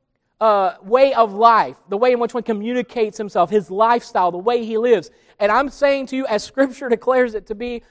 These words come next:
not just here, of course, it's implied here, obviously, but yet as Scripture declares it to be, that if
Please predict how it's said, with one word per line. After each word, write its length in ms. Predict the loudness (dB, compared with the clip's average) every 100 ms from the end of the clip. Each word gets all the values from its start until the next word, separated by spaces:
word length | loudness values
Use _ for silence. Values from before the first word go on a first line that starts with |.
| _
not 240 | -4 -4
just 260 | -4 -10 -8
here, 180 | -2 -2
of 120 | 0
course, 280 | -2 -2 -4
it's 120 | -8
implied 540 | -10 -8 0 2 2
here, 140 | -2 -4
obviously, 680 | -4 -6 -12 -12 -10 -10 -14 _ _ _
but 160 | -4 2
yet 200 | 4 4
as 140 | -2
Scripture 320 | -2 -6 -2
declares 420 | -2 -2 -2 -2 -4
it 120 | -8
to 60 |
be, 340 | -8 -6 -6 -8 _ _ _
that 320 | 0 0 0 _ _ _ _ _ _ _ _ _ 2
if 220 | 4 4